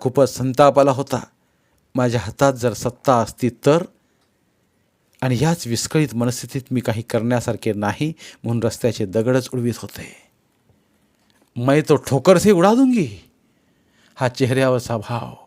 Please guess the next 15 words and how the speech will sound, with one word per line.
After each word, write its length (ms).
खूपसे 420
दगड 440
उडता 460
उडवताच 580
माझ्या 220
कानावर 420
चिमणीच्या 640
पिल्ल्यांचं 480
ओरडणं 420
पडलं. 300
वाटलं 560
पिल्लू 280
सापाने 460
गिळला 300
असणार. 420